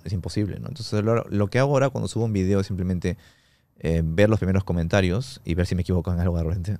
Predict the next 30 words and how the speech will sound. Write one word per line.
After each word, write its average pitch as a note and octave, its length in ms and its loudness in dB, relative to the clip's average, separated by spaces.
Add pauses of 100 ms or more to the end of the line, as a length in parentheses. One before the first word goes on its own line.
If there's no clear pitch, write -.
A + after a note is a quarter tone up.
(120)
De D#2+ 60 -6
repente F2+ 300 -4
me F2+ 80 -2
salta E2 260 -2
algo E2 120 2
por E2 180 -4
ahí, E2 200 -2 (500)
me F2 120 -6
quedo F#2+ 140 0
unos F2+ 140 2
diez F#2 100 2
minutos F2+ 340 -2
viéndolos F#2 520 -2
y D#2+ 260 -2
si D#2 220 -6
todo F2+ 240 -2
está - 180 -4
ok, F2 160 -4 (300)
dejo E2+ 280 -4
de D#2+ 60 2
ver D#2+ 80 0
los E2+ 100 0
comentarios, D#2 460 -6
respondo F#2+ 380 0
a - 20 2
los F2 100 0
que G2 100 -8
se - 100 -6
puedan, F2 420 0
¿no? C2+ 120 -10